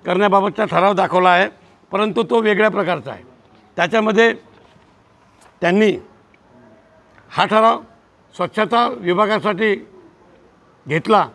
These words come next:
त्याच्यामुळे स्वच्छता विभागाचा तो ठराव जर असेल तर हा चुकीचा ठराव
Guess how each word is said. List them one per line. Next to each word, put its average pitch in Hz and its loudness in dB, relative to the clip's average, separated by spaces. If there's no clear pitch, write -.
त्याच्यामुळे 208 0
स्वच्छता 214 2
विभागाचा 220 2
तो 214 -2
ठराव 202 2
जर 196 0
असेल 185 -2
तर 175 -6
हा 185 -2
चुकीचा 190 -6
ठराव 196 0